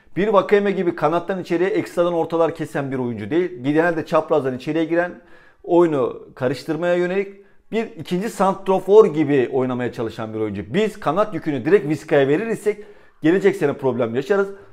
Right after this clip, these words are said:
Bu konuları konuşacağım daha sonra. Daha fazla kafanızı şişirmek istemiyorum bu konularla alakalı. Videoyu da uzatmak istemiyorum ama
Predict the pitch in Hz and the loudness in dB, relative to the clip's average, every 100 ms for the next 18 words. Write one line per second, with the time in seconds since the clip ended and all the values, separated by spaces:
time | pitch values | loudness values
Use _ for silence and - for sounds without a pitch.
0 | - - 269 240 196 185 196 180 170 151 | -12 -6 4 6 6 2 0 -4 -6 -4
1 | 165 165 147 131 127 117 120 151 160 156 | -2 0 0 0 -4 -2 2 4 2 0
2 | 165 143 139 156 160 - 160 165 156 - | -2 -4 -2 -2 -4 -8 -8 -8 -4 0
3 | 196 160 127 104 120 120 113 113 110 117 | 2 2 -2 -4 -6 -4 -2 -2 -2 -4
4 | 120 131 143 139 147 151 151 - 202 170 | -4 -4 -4 0 0 -2 -6 -4 -2 2
5 | 127 170 180 214 | 2 2 0 -2